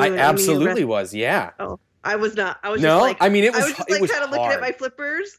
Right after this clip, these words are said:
Speaker 2: and making sure that, like, I didn't lose my balls. <laughs> Like,
Speaker 1: Yeah.
Speaker 2: that was
Speaker 1: I mean, it's hard. Don't get me
Speaker 2: It was
Speaker 1: wrong.
Speaker 2: hard, yeah.
Speaker 1: And y-, y-, you almost have to get to a certain point where you've collected enough orbs that y-, your balls just aren't bouncing everywhere and you can kinda see
Speaker 2: Mm-hmm.
Speaker 1: what's going on.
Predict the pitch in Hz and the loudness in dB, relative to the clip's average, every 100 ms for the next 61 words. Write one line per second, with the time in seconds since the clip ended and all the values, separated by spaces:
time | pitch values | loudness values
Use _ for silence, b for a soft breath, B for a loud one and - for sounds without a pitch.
0 | - 240 226 226 262 262 - 226 226 233 | -10 -6 -4 -4 -6 -8 -2 0 2 0
1 | 220 202 202 202 202 - - 214 220 226 | 0 -2 -2 -4 -4 -10 -6 -2 -2 -2
2 | 214 185 185 196 165 247 226 - 240 208 | -4 -6 -6 -6 -6 -10 -14 -8 -4 -2
3 | 135 135 - - - - 170 185 214 208 | 0 0 -4 -6 -8 -2 0 2 0 0
4 | 143 139 123 117 147 147 151 123 117 117 | 0 2 0 -4 -6 -4 -6 -4 -2 -2
5 | 123 - 190 131 - _ - 147 135 127 | -2 -4 -6 -8 -10 _ -8 -4 -4 -6
6 | 123 - 135 123 147 - - 101 139 143 | -12 -18 -18 -12 -12 -14 -20 -14 -12 -6
7 | 156 196 175 160 143 131 107 123 120 - | -4 -2 -4 -6 -8 -10 -10 -10 -10 -10
8 | 120 - 123 - 104 113 107 110 107 101 | -12 -10 -12 -12 -14 -14 -12 -12 -12 -12
9 | - 117 117 127 120 120 - 110 117 113 | -10 -8 -8 -10 -10 -12 -12 -10 -8 -10
10 | 107 - 82 98 98 98 101 107 107 101 | -14 -18 -16 -16 -14 -12 -8 -8 -8 -12
11 | 113 110 101 104 104 101 101 107 107 104 | -12 -10 -10 -10 -12 -14 -12 -10 -10 -12
12 | - 98 113 98 - 110 107 107 - 107 | -16 -16 -14 -14 -14 -12 -10 -10 -12 -12
13 | 101 101 113 | -12 -12 -14